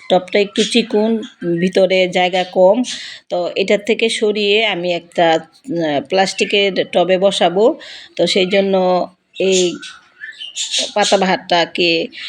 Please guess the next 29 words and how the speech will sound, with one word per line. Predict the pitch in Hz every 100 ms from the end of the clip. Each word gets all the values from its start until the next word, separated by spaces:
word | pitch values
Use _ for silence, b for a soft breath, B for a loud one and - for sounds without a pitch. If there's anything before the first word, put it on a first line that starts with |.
| B -
এ, | 147 147 147 _ _
কাটাই | - 185 190
ছাঁটাই | - 185 180 180
করে | 190 175 185
এই | 185 165
শিকড়গুলো | - 202 170 170 185 180 208
কেটে | 190 214 247
এটা | 330 - 190 185 180
বসাবো। | 185 - 147 - - B B B B -
তো | 190 185
এই | - 208
গাছটা | 190 185 - 208
অনেক | 190 202 247 247 -
পুরনো | 202 202 175
গাছ | 170 165 -
আমার। | 180 190 240 254 - - _ _ _ _ _ - B _
তো | 180
গাছটা | 165 185 - 190
বাড়তেছিল | 196 196 190 180 185 185
না, | 196 233 240 180 -
টবে | 190 180 185
জায়গা | 170 180 185 180
নাই, | 175 170 208 254 B B B
শুধু | - 190 190
শিকড় | 190 214 208 190 185
আর |
শিকড় | 185 214 180 170
হয়ে | 170 170 165
গেছে, | 165 - 233